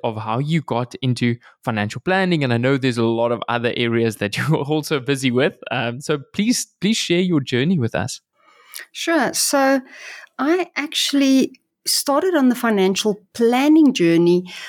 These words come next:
Speaker 2: uh, whilst I was involved in trusts. I was a partner in a trust accounting firm,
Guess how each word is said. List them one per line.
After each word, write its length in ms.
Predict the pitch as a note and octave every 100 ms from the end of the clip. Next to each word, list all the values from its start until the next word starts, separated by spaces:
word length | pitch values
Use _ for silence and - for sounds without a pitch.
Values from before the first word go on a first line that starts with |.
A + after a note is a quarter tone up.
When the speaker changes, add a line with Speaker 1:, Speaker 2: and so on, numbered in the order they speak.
| - _
Speaker 2:
uh, 320 | F3+ F3+ F3+ E3+
whilst 400 | E3+ F#3 G3+ C4+
I 60 |
was 280 | C4 A3 G3
involved 460 | F#3+ D#3+ D3+ D3+ D3+
in 140 | D3+
trusts. 580 | - D#3+ - - - - -
I 500 | F#3+ G3+ G3+ G3 G3 - - - -
was 460 | E3 F3 F3 E3+ F3+
a 120 | E3+
partner 460 | E3+ F3 F3+ G#3
in 160 | E3+ E3+
a 40 |
trust 380 | E3 - F3 - -
accounting 640 | - D3+ D#3 E3+ A3+ G#3+
firm, 280 | - A#3